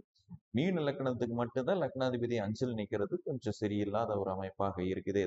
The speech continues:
தவிர, மத்த எல்லாத்துக்குமே ரொம்ப சிறப்பாகத்தான் இருக்குது. மீன லக்னக்காரங்களுக்குமே ஒரு பாவர் சேர்ந்ததுன்னா ரொம்ப நல்லா இருக்கும். இங்க வந்து சனி மட்டும் கூட சேர்ந்துருச்சுன்னா ரொம்ப ரொம்ப சிறப்பாக இருக்கும். நல்ல அதிர்ஷ்டசாலியாக இருப்பாரு, நல்ல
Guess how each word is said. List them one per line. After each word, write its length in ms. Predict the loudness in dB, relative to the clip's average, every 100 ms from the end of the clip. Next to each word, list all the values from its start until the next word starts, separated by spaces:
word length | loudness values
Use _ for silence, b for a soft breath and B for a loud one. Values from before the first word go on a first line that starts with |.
| 0
தவிர, 240 | -2 0 -2
மத்த 240 | -2 -2 -2 -4
எல்லாத்துக்குமே 600 | -2 -2 -2 -4 -4 -4
ரொம்ப 180 | -2 -4 -2
சிறப்பாகத்தான் 680 | -2 -2 -2 -4 -6 -6 -4 -2
இருக்குது. 340 | -2 0 2 0 -2 B B B B -6
மீன 260 | -2 2 2 2
லக்னக்காரங்களுக்குமே 880 | 0 -2 0 0 0 0 0 2 4
ஒரு 140 | 4 2 2
பாவர் 380 | 2 4 0 0
சேர்ந்ததுன்னா 440 | -2 0 0 0 0
ரொம்ப 260 | 0 0 2 2
நல்லா 200 | 2 0
இருக்கும். 320 | 0 -8 -12 -12 _ _ _ _ _ _ _ _ _
இங்க 140 | -2 0
வந்து 120 | 2 2
சனி 200 | 2 2 2
மட்டும் 260 | 0 0 2
கூட 140 | 2 2
சேர்ந்துருச்சுன்னா 480 | 2 2 -2 -2 0
ரொம்ப 120 | 0 0
ரொம்ப 140 | -2 -2 -2
சிறப்பாக 400 | -2 0 -2 -2 -4
இருக்கும். 300 | -6 -8 -10 -12 _ b b b _ 0
நல்ல 200 | 2 4 4
அதிர்ஷ்டசாலியாக 760 | 4 2 0 2 2 4 2 2 0
இருப்பாரு, 340 | 0 0 0 0 -2
நல்ல 180 | -2